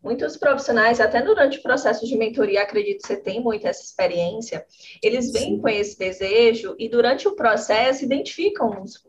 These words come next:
Speaker 1: as próprias pessoas identificam que, que não é de característica dele o empreendedorismo, né? E você chegou a um
Speaker 2: Exato.
Speaker 1: ponto muito importante, que eu até prezo, é, falar bastante sobre isso,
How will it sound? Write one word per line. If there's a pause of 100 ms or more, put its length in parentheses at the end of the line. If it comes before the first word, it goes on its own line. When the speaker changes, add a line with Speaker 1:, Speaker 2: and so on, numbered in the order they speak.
(160)
Speaker 1:
as
próprias
pessoas
identificam
que,
que
não
é
de
característica
dele
o
empreendedorismo, (160)
né? (260)
E
você
chegou
a
um
Speaker 2:
Exato.
Speaker 1:
ponto
muito
importante,
que
eu
até
prezo, (340)
é,
falar
bastante
sobre (160)
isso,